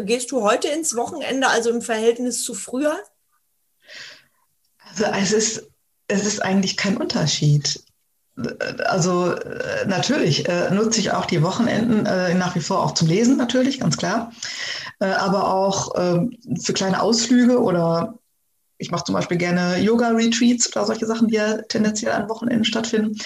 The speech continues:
Speaker 2: Äh, das erlaube ich mir und, äh, und aber auch unter der Woche, wenn ich, was weiß ich, ähm, einen Friseurtermin habe oder so, ich lege mir den jetzt nicht mehr auf morgens acht Uhr,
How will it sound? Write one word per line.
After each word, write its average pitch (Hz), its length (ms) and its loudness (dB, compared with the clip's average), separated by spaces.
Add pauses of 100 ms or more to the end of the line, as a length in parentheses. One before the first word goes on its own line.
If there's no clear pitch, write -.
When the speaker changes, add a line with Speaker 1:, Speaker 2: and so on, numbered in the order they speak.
(560)
Speaker 2:
Äh, 196 440 0
das 202 160 0
erlaube 196 340 0
ich 208 120 0
mir 202 300 2
und, 185 360 2
äh, 175 360 0
und 185 260 0
aber 170 180 0
auch 170 100 -2
unter 233 280 2
der 190 160 0
Woche, 185 280 -2
wenn 170 140 4
ich, - 340 -4 (520)
was - 200 -8
weiß 160 180 -8
ich, - 420 -12
ähm, 170 580 -6
einen 190 100 -2
Friseurtermin 170 960 -2
habe 170 160 -8
oder 165 200 -8
so, 170 100 -8
ich - 160 -14
lege 185 200 -6
mir 175 120 0
den 170 140 -2
jetzt 170 160 -8
nicht 196 120 -10
mehr 185 140 -2
auf - 120 -6
morgens 175 380 -2
acht - 220 -8
Uhr, 214 320 0